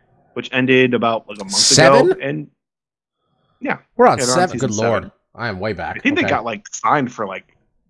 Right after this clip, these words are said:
Speaker 1: ten or twelve
Speaker 2: I am,
Speaker 1: or something
Speaker 2: I am
Speaker 1: crazy.
Speaker 2: way back. <laughs>
Speaker 1: Yeah. Um, but this is the first season without, um,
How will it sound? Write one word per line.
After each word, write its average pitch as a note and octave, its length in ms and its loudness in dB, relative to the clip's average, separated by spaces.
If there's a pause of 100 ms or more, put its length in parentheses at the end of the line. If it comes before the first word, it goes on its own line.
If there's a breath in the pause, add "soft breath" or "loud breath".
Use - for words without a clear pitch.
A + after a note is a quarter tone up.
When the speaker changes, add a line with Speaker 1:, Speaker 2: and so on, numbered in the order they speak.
(420)
Speaker 1:
ten A#2 280 -8
or G2 100 -10
twelve G#2 340 -10
Speaker 2:
I B2 140 2
am, F#2 140 -10
Speaker 1:
or F#2 40 -16
something G2 360 -12
Speaker 2:
I A#2 100 -4
am F#2 100 -6
Speaker 1:
crazy. G2+ 140 -6
Speaker 2:
way F#2 100 -8
back. E2 320 -12 (200)
<laughs> - 420 -8
Speaker 1:
Yeah. - 300 -10 (100)
Um, B2 360 2
but D3+ 80 2
this F#3 120 2
is G#3 60 -2
the F#3 80 -4
first F#3 240 0
season C#3+ 320 -2
without, B2+ 420 2
um, G#2+ 640 -6